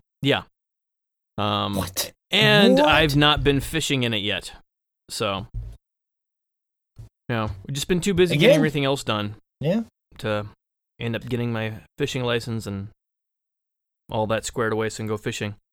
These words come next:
Speaker 1: Not to mention a few of my fishing rods broken during the
Speaker 2: Mm.
Speaker 1: move, so yeah, I've gotta get a few more. The only things that really made it through well were my really lightweight gear, and, uh,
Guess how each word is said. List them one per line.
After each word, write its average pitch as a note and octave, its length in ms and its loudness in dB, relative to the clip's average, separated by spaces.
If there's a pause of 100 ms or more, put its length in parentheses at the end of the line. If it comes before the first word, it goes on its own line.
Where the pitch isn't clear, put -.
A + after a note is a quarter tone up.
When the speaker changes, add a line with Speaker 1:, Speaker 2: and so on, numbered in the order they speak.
(300)
Speaker 1:
Not A3+ 160 2
to A3 60 -2
mention F3+ 360 4
a B2 40 2
few F#3+ 160 -2
of E3+ 40 2
my C3+ 100 2
fishing C#3 300 -4
rods G#2+ 240 0
broken G#2 600 -4 (1300)
during A2+ 240 0
the G#2 60 2
Speaker 2:
Mm. G2+ 80 0
Speaker 1:
move, G2+ 520 -2
so F#2+ 480 -6 (180)
yeah, G#2+ 200 -2
I've G#2 100 -6
gotta G#2+ 240 -4 (560)
get A#2 120 -2
a G#2+ 40 -6
few A2+ 180 -4
more. G#2 240 0
The G#2 80 -4
only A#2 120 -4
things A2+ 360 -6 (500)
that A2 140 -6
really C3 440 -2
made B2 180 0
it - 120 -6
through A#2+ 260 -4
well G#2+ 280 2
were G#2 140 0
my G2 220 -6
really G#2 800 -4
lightweight G2 760 -6
gear, F#2 400 -10 (460)
and, F#2+ 260 -6
uh, F#2+ 300 -4